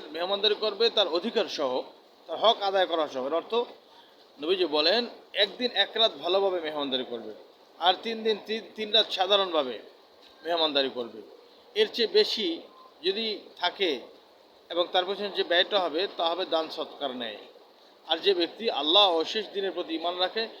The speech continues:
সেজন্য অবশ্যই ভালো কথা বলে, নতুবা চুপ থাকে। আল্লাহ রাসূল সাল্লাল্লাহু আলাইহি ওয়াসাল্লাম বলেছেন, "মান কানা ইউমিনু বিল্লাহি ওয়াল ইয়াউমিল আখির", যে আল্লাহর প্রতি, আখিরাতের প্রতি বিশ্বাস রাখে, "ফালইউকরিম জারাহু", সেজন্য তার মেহ-, প্রতিবেশীকে সম্মান করে।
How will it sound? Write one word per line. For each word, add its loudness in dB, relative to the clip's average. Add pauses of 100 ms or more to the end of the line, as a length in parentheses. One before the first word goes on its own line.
(180)
সেজন্য -4
অবশ্যই -2 (160)
ভালো 2
কথা -2
বলে, 2
নতুবা -2
চুপ -12 (140)
থাকে। -12
আল্লাহ -20 (200)
রাসূল -
সাল্লাল্লাহু -4
আলাইহি 0
ওয়াসাল্লাম -4
বলেছেন, -2 (380)
"মান -2
কানা 4
ইউমিনু -2
বিল্লাহি 4
ওয়াল 0
ইয়াউমিল 0
আখির", 2 (500)
যে 2
আল্লাহর 0
প্রতি, -2
আখিরাতের -2
প্রতি -10
বিশ্বাস -4
রাখে, 0
"ফালইউকরিম 0
জারাহু", 4 (440)
সেজন্য 0
তার 0
মেহ-, -4 (220)
প্রতিবেশীকে -2
সম্মান -4
করে। 2